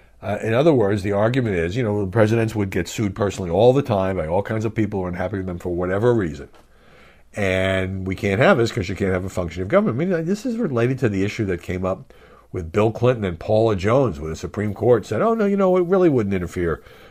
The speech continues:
with the president's, uh, functioning if, uh,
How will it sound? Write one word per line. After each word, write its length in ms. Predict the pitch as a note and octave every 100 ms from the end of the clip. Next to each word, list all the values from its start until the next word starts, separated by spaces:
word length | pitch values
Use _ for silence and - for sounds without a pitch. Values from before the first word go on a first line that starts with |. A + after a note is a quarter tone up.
| -
with 100 | F#2
the 60 | E2+
president's, 720 | G2 E2 F2 E2 D2+ - -
uh, 400 | E2+ D#2 D2 D2+
functioning 600 | A#2+ G2+ - F#2+ D2+ C#2+
if, 340 | E2+ D#2 -
uh, 500 | E2 D2+ D2 C#2+ C#2+